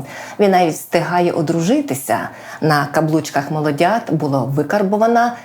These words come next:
не дата їхнього шлюбу, а двадцять третє травня, день смерті творця оун Євгена Коновальця. Такими тоді були молоді пари, яких поєднувала не тільки любов, але й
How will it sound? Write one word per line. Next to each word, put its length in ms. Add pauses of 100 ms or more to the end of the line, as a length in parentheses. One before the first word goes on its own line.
(140)
не 320
дата 380
їхнього 500
шлюбу, 640 (240)
а 200 (120)
двадцять 560
третє 360
травня, 600 (220)
день 260
смерті 540
творця 580
оун 400 (220)
Євгена 540
Коновальця. 680 (300)
Такими 460
тоді 300
були 360
молоді 380
пари, 540 (360)
яких 420
поєднувала 840
не 160
тільки 340
любов, 420 (260)
але 280
й 180